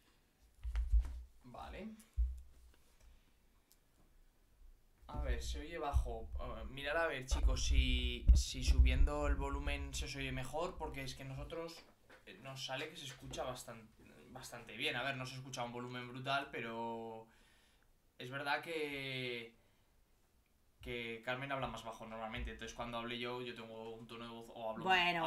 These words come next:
Speaker 2: bueno.
Speaker 1: más alto. Se
Speaker 2: Subimos
Speaker 1: me
Speaker 2: el tono y ya está.
Speaker 1: Claro, eso es. Vale, a ver,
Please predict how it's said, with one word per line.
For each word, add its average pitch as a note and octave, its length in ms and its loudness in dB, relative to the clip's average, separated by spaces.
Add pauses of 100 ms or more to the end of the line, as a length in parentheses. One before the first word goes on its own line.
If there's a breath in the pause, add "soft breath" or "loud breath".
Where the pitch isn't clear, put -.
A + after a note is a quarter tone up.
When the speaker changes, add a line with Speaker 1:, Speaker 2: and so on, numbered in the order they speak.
Speaker 2:
bueno. B2+ 100 -2
Speaker 1:
más B2+ 160 -2
alto. B2+ 340 -8 (460 soft breath)
Se - 120 -12
Speaker 2:
Subimos B3 340 4
Speaker 1:
me C4 60 2
Speaker 2:
el G#3+ 60 0
tono C#4 180 4
y B3 40 2
ya F#3 80 2
está. E3+ 300 -6
Speaker 1:
Claro, G#2+ 260 -6 (120)
eso - 180 -10
es. - 120 -18 (1080 loud breath)
Vale, D#3 320 2 (180)
a D#3+ 100 4
ver, - 260 0